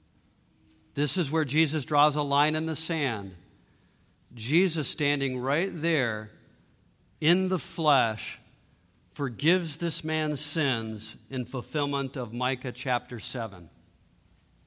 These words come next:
And I'll tell you, the theologians of the day sitting there, <clears throat> they might have been stubborn and hard-hearted, but they were smart theologians. They knew what Jesus was saying.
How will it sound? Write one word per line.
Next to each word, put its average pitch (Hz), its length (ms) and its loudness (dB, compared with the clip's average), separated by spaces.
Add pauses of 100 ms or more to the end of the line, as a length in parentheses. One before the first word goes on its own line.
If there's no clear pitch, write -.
(2500)
And 135 80 -2
I'll 151 80 4
tell 196 220 4
you, 190 100 2
the 131 120 -2
theologians 170 760 2
of 151 100 -2
the 143 80 -2
day 147 360 4
sitting 160 380 2
there, 175 300 2 (320)
<clears throat> 143 80 -6 (1600)
they 139 160 0
might 170 200 4
have 170 100 0
been 139 160 2
stubborn 160 600 2
and 127 100 -2
hard-hearted, 143 640 0
but 110 140 -8
they 147 160 0
were 135 120 -4
smart 156 540 -2
theologians. 160 840 -4 (3000)
They 147 140 2
knew 147 180 2
what 139 140 0
Jesus 127 420 -4
was 120 140 -6
saying. 156 560 -2